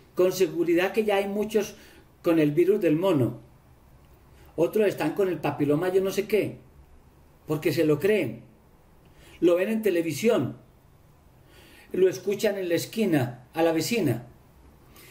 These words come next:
Pues igual, como se creen todas esas enfermedades, también se pueden creer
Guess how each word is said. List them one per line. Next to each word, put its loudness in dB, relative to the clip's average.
Pues 2
igual, 0
como 0
se 0
creen 0
todas 2
esas 0
enfermedades, 0
también 0
se 0
pueden 2
creer 2